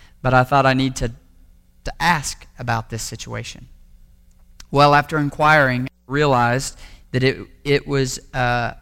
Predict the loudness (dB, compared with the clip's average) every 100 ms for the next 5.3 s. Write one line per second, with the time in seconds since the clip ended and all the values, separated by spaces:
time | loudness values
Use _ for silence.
0 | -8 -2 0 0 0 0 2 2 0 -4
1 | -6 -6 -6 -8 -16 -18 -6 0 2 0
2 | 0 -4 -4 -2 -2 -2 -2 -2 -4 -4
3 | -4 -4 -8 -12 -20 -20 -8 -4 -2 -2
4 | -2 -2 -2 -4 -4 -6 -8 -10 -12 -12
5 | -14 -16